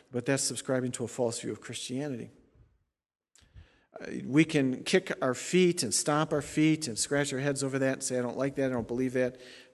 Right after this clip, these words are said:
but it's true, true nonetheless. We can't avoid war because it, predominantly war begins internally. Uh, look at Galatians five.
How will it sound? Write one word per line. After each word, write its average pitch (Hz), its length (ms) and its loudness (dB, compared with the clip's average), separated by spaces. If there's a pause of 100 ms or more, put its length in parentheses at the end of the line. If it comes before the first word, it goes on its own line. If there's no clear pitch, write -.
but 120 100 -6
it's 110 180 -4
true, 123 360 -2
true - 280 -2
nonetheless. 110 760 -4 (580)
We 175 60 -2
can't 269 260 6
avoid 185 240 8
war 160 260 8
because 143 320 2
it, 139 140 -4 (1120)
predominantly 165 800 4
war 160 300 8
begins 151 600 0
internally. 143 600 0 (200)
Uh, 123 140 0
look 151 260 -4
at 156 80 -2 (260)
Galatians 143 520 -2
five. 135 360 -2